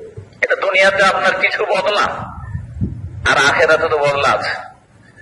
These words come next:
আপনি কফিলের মালিকের হকের ক্ষেত্রে জুলুম করছেন, আপনি বলছেন, "আমার কফিল, আমার মালিক এই করলো, সেই করলো।" আপনি কি করছেন এটা দেখার বিষয় কখনো দেখার চিন্তা করেননি। আপনার জুলুমগুলি সব ঠিক আছে, হ্যাঁ,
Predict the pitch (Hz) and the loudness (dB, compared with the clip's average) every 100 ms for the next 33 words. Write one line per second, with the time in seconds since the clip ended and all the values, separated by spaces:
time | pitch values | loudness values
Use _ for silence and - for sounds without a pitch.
0 | - - 190 233 247 247 233 208 233 233 | -14 -2 0 2 0 2 2 4 4 4
1 | 208 220 220 220 208 208 240 240 240 233 | 2 2 4 2 4 2 2 2 2 4
2 | 208 220 220 214 208 208 208 208 208 220 | 4 2 2 0 0 4 4 4 2 0
3 | 214 202 214 202 202 196 190 208 190 190 | 0 2 2 2 0 0 0 2 2 2
4 | 190 190 190 185 190 190 185 180 170 170 | 0 0 2 4 2 2 0 0 0 0
5 | 135 127 131 - - 160 202 208 202 196 | 0 0 0 0 -2 -2 -2 -2 -2 -2
6 | 190 185 175 170 180 175 170 175 170 165 | -2 0 0 0 2 2 2 0 -2 0
7 | 143 180 202 170 156 - 156 - 127 113 | 0 0 2 2 0 0 0 0 0 -2
8 | 92 - - - - - - 131 - - | -4 -14 -18 -20 -20 -20 -4 0 0 2
9 | 208 226 233 254 262 262 262 254 240 - | 2 2 4 2 2 0 0 0 -2 -2
10 | 269 - - - - - - - - - | -2 0 0 -2 -10 -12 -12 -12 -12 -18
11 | - - - - - - - - 113 139 | -20 -20 -20 -10 -10 -8 -6 -4 2 2
12 | 170 | 2